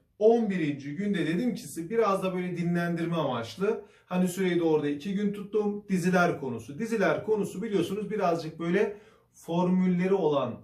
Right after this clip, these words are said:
bir konu olduğu için biraz sindirmenizi istedim. Çünkü garanti soru geliyor. Onun için ne yaptık? On ile on biri iki gün boyunca dizilere ayırdık. Çünkü o dizilerde ne var? Normal dizi var.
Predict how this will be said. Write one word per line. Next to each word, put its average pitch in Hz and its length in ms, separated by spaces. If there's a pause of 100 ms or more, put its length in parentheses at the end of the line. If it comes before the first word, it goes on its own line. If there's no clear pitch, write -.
(160)
bir 196 100
konu 202 220
olduğu 196 280
için 208 500 (100)
biraz 208 340
sindirmenizi 185 600
istedim. 151 520
Çünkü 175 200
garanti 180 440
soru 143 220
geliyor. 131 500 (320)
Onun 220 200
için 170 280
ne 226 40
yaptık? 226 440 (140)
On 214 240
ile 170 80
on 202 380
biri 147 240
iki 214 180
gün 170 240
boyunca 185 360
dizilere 170 360
ayırdık. 127 380
Çünkü 196 220
o 185 180
dizilerde 180 480
ne 165 80
var? 180 280 (380)
Normal 156 560
dizi 175 240
var. 175 240